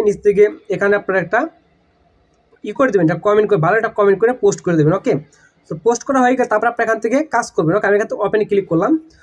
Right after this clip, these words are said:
So ওপেনে ক্লিক করার পর আপনার সামনে দেখবেন নতুন একটি পেজ ওপেন হয়ে যাবে। So আপনি একটু ওয়েট করবেন। ওয়েট করার পর আপনি এখান থেকে কোনো কাজ করতে হবে না, যে continue with Google এখানে ক্লিক করবেন। Continue with Google-এ ক্লিক করার পর আপনার সামনে অসংখ্য,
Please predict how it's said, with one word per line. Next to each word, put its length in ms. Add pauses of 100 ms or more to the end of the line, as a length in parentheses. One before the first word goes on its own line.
(200)
So 80 (160)
ওপেনে 340
ক্লিক 220
করার 200
পর 100 (120)
আপনার 220
সামনে 220
দেখবেন 240
নতুন 160
একটি 240
পেজ 200 (140)
ওপেন 240
হয়ে 160
যাবে। 140 (260)
So 100
আপনি 140
একটু 160
ওয়েট 260
করবেন। 240 (960)
ওয়েট 180
করার 180
পর 80
আপনি 180
এখান 180
থেকে 200
কোনো 100
কাজ 260
করতে 160
হবে 140
না, 60 (100)
যে 40 (100)
continue 460
with 220
Google 260
এখানে 220
ক্লিক 160
করবেন। 260 (1800)
Continue 380
with 220
Google-এ 300
ক্লিক 200
করার 180
পর 80 (100)
আপনার 200
সামনে 140 (120)
অসংখ্য, 360